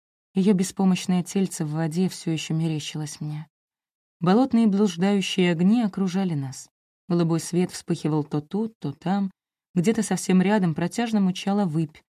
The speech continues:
Что-то ревело, хохотало и булькало. Но мне, если честно, было уже все равно. Не страшнее немцев с их автоматами. Думала об одном.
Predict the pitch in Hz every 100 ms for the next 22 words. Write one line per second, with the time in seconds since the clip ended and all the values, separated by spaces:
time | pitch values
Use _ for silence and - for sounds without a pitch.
0 | _ _ - - 170 160 151 143 190 202
1 | 175 - 156 151 143 190 196 175 - 147
2 | 147 214 190 175 170 165 _ _ _ _
3 | _ 202 220 226 - 147 - 156 - 160
4 | 160 147 139 143 - 143 139 139 139 143
5 | - _ _ _ _ _ _ - 220 -
6 | 269 - 226 175 156 156 139 147 - -
7 | 147 147 160 156 147 - 143 147 _ _
8 | _ 185 202 190 185 170 175 175 165